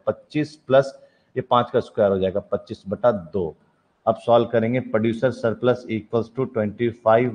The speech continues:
minus, अगर आप यहाँ पर सॉल्व करते हैं,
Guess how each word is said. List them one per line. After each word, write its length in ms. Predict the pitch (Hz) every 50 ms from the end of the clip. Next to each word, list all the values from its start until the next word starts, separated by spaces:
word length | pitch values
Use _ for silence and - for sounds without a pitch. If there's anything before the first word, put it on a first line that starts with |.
| 107 104
minus, 340 | 98 95 95 101 92 87 - - _ _ _ _ _ _ _ _ -
अगर 140 | 107 113
आप 160 | 120 117 - 127
यहाँ 180 | 113 113 113
पर 140 | - 123 120
सॉल्व 300 | - - 113 113 123 123
करते 340 | 123 127 110 - - 117 107
हैं, 180 | 107 123 139